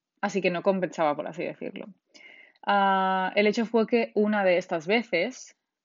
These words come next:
am, me intoxiqué demasiado. Y demasiado quiere decir que, eh, estaba con mi hermano, de hecho, de fiesta y unos amigos suyos, y mi hermano tuvo que llevarme a casa porque es que no podía mantenerme ni en pie.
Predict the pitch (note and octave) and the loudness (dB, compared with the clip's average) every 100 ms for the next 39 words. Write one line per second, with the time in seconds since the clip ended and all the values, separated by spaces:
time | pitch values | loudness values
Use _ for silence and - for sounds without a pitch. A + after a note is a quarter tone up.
0 | - F3+ F3 E3+ E3 D#3+ D3+ - - _ | -16 -12 -12 -14 -14 -14 -16 -18 -20 _
1 | - - F#3+ F#3 F3+ E3+ F#3 F3 E3+ F3+ | -20 -14 -8 -4 -4 0 0 0 2 2
2 | F3+ B3 - F#3 E3+ - D3 D3+ A3+ D#4 | 2 -4 -10 -8 -8 -4 -4 -4 -6 -10
3 | _ _ _ _ _ _ - G#3 G3+ F#3 | _ _ _ _ _ _ 0 4 4 2
4 | F3+ G3+ F#3+ G3 G3 G3 G3+ F#3+ F#3 G3 | 0 2 2 2 2 0 0 -2 0 2
5 | F#3+ G3+ - - F#3 F3 E3+ E3 D#3 - | 4 2 -4 -4 0 2 0 -2 -4 -4
6 | G3 F#3 F#3 F#3+ F#3+ F#3 F3 F#3 A3 G#3+ | -4 0 2 2 2 -2 -4 -2 -2 0
7 | G3+ - G#3 F3+ G3+ A3 - A#3 G3 F3+ | -2 -2 -4 -2 -2 -2 0 0 0 -2
8 | F#3 F#3 F3 F3+ G3 G#3 - G3 F3+ F3+ | -6 -8 -8 -2 0 0 0 -4 -4 -4
9 | F#3 G3+ G3+ F#3+ E3 F3 F3+ F3 G3+ G3 | -6 -4 -4 -2 -2 -2 -4 -6 -6 -8
10 | F3 F3+ - F#3 E3+ F3 E3+ E3+ E3 D#3 | -4 -6 -4 -6 -4 -4 -4 -4 -6 -6
11 | D3+ D#3+ F3+ F3 C#3+ - C#3+ | -8 -8 -6 -6 -8 -14 -16